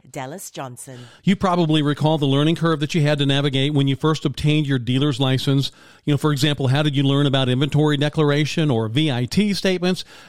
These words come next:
Speaker 2: You may have learned the ropes of running your dealership when you received fines from the state. Many dealers learn how to run a tail-, a dealership in Texas when they receive fines from the state for their infractions. So,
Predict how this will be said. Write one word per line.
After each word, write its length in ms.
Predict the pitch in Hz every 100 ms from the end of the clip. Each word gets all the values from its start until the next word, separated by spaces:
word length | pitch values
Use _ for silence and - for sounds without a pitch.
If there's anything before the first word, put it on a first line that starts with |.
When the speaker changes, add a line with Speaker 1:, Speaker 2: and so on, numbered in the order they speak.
| -
Speaker 2:
You 100 | 160
may 140 | 208
have 140 | 320 202
learned 260 | 196 185
the 60 | 160
ropes 300 | 147 156 -
of 100 | 127
running 220 | 139 147
your 100 | 131
dealership 480 | 135 151 147 143 135
when 120 | 143
you 60 | 135
received 480 | 143 - 175 147
fines 560 | - 165 165 165 127 117
from 280 | - 147 123
the 80 | 123
state. 400 | - 151 117 - - - -
Many 520 | 147 175 247 294 240 147
dealers 520 | 123 117 123 120 - - - 139
learn 240 | 170 214
how 140 | 185 160
to 40 |
run 180 | 151 160
a 40 |
tail-, 340 | 135 185 180 185
a 100 | 160
dealership 340 | 180 202 -
in 80 | 143
Texas 480 | 131 247 - 143 127
when 140 | 151
they 100 | 151
receive 380 | 135 143 - 156
fines 320 | - 160 160
from 160 | - 156
the 80 | 143
state 340 | - 170 147
for 120 | 160
their 160 | 151 139
infractions. 720 | 131 120 139 135 - 117 107
So, 280 | - 135